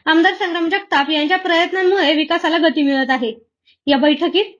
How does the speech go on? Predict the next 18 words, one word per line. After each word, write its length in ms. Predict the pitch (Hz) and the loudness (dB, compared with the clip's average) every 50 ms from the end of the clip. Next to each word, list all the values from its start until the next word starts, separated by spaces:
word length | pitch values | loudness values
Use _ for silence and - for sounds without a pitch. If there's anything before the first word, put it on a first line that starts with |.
| _ _ _ _ - | _ _ _ _ -2
ओबीसी 360 | - 339 330 302 427 440 - | 0 2 4 4 2 2 0
पदाधिकारी 640 | 440 440 392 294 359 359 370 349 381 359 277 269 302 | -4 -4 -2 -2 0 -2 0 0 0 -2 -2 -2 -4
संवाद 320 | 302 339 285 262 285 302 294 | -4 -4 -4 -2 -2 -4 -2
साधताना 460 | - 330 311 311 - 415 415 359 285 | -2 -2 -2 -2 0 0 0 2 2
आखाडे 420 | 302 294 254 247 - - 285 311 | 2 0 0 -2 -2 -2 -2 0
बोलत 340 | 320 349 370 339 302 302 294 | 2 2 2 2 2 2 0
होते. 440 | 302 285 - 240 220 - - _ _ _ _ _ _ _ _ _ _ _ _ _ _ _ - | -2 -2 0 -2 -4 -4 -10 _ _ _ _ _ _ _ _ _ _ _ _ _ _ _ 0
या 140 | 320 381 427 | 2 2 2
प्रसंगी 360 | 415 440 427 - 392 349 359 | 0 -2 -6 -6 -4 -4 -2
राष्ट्रवादी 420 | 349 320 - 320 320 320 330 320 370 | -2 -2 -2 -4 -4 -4 -2 -2 -2
काँग्रेस 420 | 381 320 269 277 294 311 311 - | -2 -2 -2 0 -2 -2 -4 -2
ओबीसीचे 960 | 311 302 233 285 277 - 311 302 294 - - 349 349 269 285 - - - _ _ _ _ _ _ _ _ _ _ _ _ - | -4 -2 -2 -2 0 0 0 0 -2 -2 -2 0 0 0 0 -4 -8 -18 _ _ _ _ _ _ _ _ _ _ _ _ 0
प्रदेश 380 | - 311 269 311 415 415 - - 277 | 2 2 4 2 0 0 -2 -4 -4
अध-, 240 | 277 269 269 233 233 - _ - | -4 -4 -4 -8 -10 -8 _ -2
कार्याध्यक्ष 640 | 285 262 262 294 349 381 294 320 302 302 - - 208 - _ - | 0 0 2 2 0 0 0 -2 -6 -6 -8 -12 -12 -14 _ -6
ॲडव्होकेट 460 | 262 269 285 330 339 - 403 415 415 - | -4 -2 -2 -2 -2 -2 -4 -6 -6 -6
सचिन 420 | - - 339 254 233 - 381 359 | -8 -2 -2 -2 2 2 0 2
आवटे, 600 | 302 262 262 240 - 277 - - - _ _ | 2 0 -2 0 0 -4 -4 -6 -8 _ _